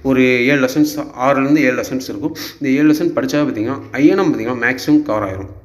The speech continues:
நம்ம டி என் பி எஸ் சியை பொறுத்த அளவுக்கு ஐ என் எம் பார்த்தீங்கன்னா தனியாக ஒரு டாபிக் இருக்கும், யூனிட் செவனில் பார்த்தீங்கன்னா இருக்கும். இந்த ஐ என் எம் டாபிக் பார்த்தீங்கன்னா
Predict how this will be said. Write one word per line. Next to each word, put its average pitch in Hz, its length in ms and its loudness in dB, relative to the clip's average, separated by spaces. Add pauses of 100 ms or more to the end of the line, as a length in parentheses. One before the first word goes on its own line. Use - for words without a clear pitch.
(200)
நம்ம 113 180 -6
டி 143 140 -2
என் 147 80 6
பி 147 80 6
எஸ் 127 40 0
சியை 120 160 -4
பொறுத்த 113 200 -2
அளவுக்கு 135 240 0
ஐ 107 140 -2
என் 147 100 4
எம் 156 260 2
பார்த்தீங்கன்னா 107 240 -4
தனியாக 123 320 -2
ஒரு 113 120 -2
டாபிக் 107 240 -4
இருக்கும், 107 240 -2
யூனிட் 120 280 -2
செவனில் 117 280 0
பார்த்தீங்கன்னா 110 300 0
இருக்கும். 110 380 -2 (360)
இந்த 143 120 2
ஐ 131 120 4
என் 165 100 2
எம் 185 140 0
டாபிக் 117 280 -2
பார்த்தீங்கன்னா 135 320 -6